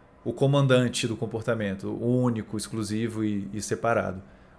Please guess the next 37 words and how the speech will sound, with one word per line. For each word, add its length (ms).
O 40
cérebro 360
funciona 320
como 380
um 240
todo, 460
assim, 200
é 40
muito 180
difícil 340
de 60
separar 760
o 60
funcionamento 500
de 100
uma 140
parte 420
de 160
todas 280
as 120
outras, 420
ainda 380
mais 280
quando 160
o 40
que 80
você 180
quer 80
analisar 480
é, 40
tipo, 260
controle 520
comportamental, 920
autorregulação, 1700
algo 200
assim, 300
né? 160